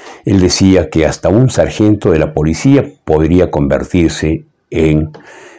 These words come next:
este, jefe de Estado. Hasta un sargento de la policía, porque ante-, antes habían sargentos, ¿no? Habían cabos en, en la Guardia Civil. Bueno, y la verdad es que no deja de tener razón, ¿no?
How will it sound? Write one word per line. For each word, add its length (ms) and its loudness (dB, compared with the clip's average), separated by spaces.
este, 680 -6
jefe 340 -4
de 80 -6
Estado. 540 -10
Hasta 240 -4
un 140 2
sargento 420 -2
de 80 0
la 40 -6
policía, 280 0
porque 200 -2
ante-, 240 0
antes 260 -2
habían 200 2
sargentos, 520 -2
¿no? 140 -2
Habían 520 0
cabos 580 0
en, 480 -4
en 160 0
la 160 -2
Guardia 540 0
Civil. 600 0
Bueno, 500 -2
y 80 -4
la 120 -2
verdad 240 0
es 100 -2
que 200 -2
no 180 0
deja 200 -2
de 80 0
tener 320 -2
razón, 420 2
¿no? 220 -2